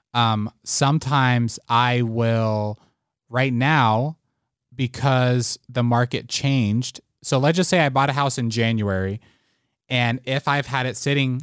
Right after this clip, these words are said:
for this long, now the values are actually going down. So I messed up by buying too many houses and not having someone to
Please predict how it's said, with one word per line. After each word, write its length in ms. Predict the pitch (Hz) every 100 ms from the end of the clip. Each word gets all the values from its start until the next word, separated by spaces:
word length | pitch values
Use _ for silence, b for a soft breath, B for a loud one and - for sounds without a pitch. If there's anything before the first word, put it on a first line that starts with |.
| -
for 140 | 135
this 280 | 120 120 -
long, 400 | 151 170 127 127 -
now 320 | 123 143 156
the 140 | 127
values 420 | 113 120 127 117
are 60 | 113
actually 320 | 113 - 110
going 340 | 98 101 98 95
down. 600 | 175 196 156 139 143 160 b b b
So 500 | - 135 120 113 - 113
I 180 | 127
messed 320 | 139 127 - 151
up 160 | 151
by 140 | 120 110
buying 300 | 120 113 113
too 180 | -
many 200 | 120 113
houses 400 | 110 127 139 120
and 120 | 110 110
not 200 | 110 -
having 380 | 120 110 110
someone 360 | - 117 113 110
to 280 | - 110